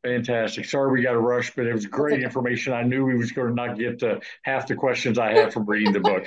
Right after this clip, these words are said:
Speaker 2: <laughs>
Speaker 1: Get this book, folks. You will not be disappointed, I promise you.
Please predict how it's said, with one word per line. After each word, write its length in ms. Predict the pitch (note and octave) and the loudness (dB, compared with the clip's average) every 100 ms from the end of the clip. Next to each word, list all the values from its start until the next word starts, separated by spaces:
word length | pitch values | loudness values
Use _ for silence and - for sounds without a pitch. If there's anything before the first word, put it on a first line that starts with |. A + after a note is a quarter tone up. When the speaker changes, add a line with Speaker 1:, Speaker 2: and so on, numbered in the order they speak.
| - | -6
Speaker 2:
<laughs> 120 | - | -6
Speaker 1:
Get 220 | - F#3 | -2 0
this 200 | F3+ D#3+ | 0 0
book, 360 | - D3 D3 C#3+ - - - | 0 0 -2 -4 -12 -14 -4
folks. 300 | C#3+ B2+ - | -2 -2 0
You 120 | C3 | 2
will 120 | B2 | 4
not 380 | A#2 A#2+ B2+ B2+ | 4 2 -2 -2
be 160 | B2 A#2+ | -2 -2
disappointed, 680 | A#2 A#2 A#2+ A2+ G#2+ F#2+ | -2 -4 -4 -2 0 0
I 120 | F#2+ | -2
promise 500 | F#2+ A2 G2 F2+ - | -2 -2 -2 -4 -8
you. 140 | F#2+ | -10